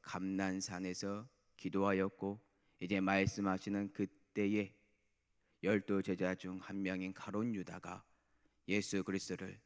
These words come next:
잡으러 왔습니다. 마음이 찢어지는 상황이지요. 그때에 제자는 말고의 개를 자르고,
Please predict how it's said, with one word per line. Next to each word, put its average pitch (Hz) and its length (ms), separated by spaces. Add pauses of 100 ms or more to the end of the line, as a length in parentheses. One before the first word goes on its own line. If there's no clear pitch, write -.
(100)
잡으러 95 360
왔습니다. 90 580 (680)
마음이 92 320
찢어지는 113 500
상황이지요. - 1400 (960)
그때에 98 600 (440)
제자는 101 600
말고의 98 520
개를 95 240
자르고, 92 520